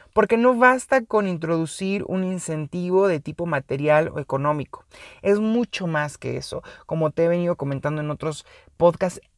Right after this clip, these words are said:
eh, la motivación laboral va mucho más allá y es algo más grande. Es más, los premios y las retribuciones económicas son apenas uno,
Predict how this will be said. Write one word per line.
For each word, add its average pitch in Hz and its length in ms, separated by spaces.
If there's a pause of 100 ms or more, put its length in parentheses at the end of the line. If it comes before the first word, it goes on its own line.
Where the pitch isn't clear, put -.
(280)
eh, 226 320
la 202 120
motivación 214 640
laboral 170 500 (260)
va 180 300
mucho 233 540
más 185 260
allá 147 460 (500)
y 180 160
es 185 160 (140)
algo 180 340
más 156 340
grande. 135 440 (140)
Es 220 200
más, 143 400 (260)
los 180 360
premios 202 680
y 165 120
las 147 300
retribuciones 143 880
económicas 143 840
son 247 300
apenas 220 600 (140)
uno, 285 360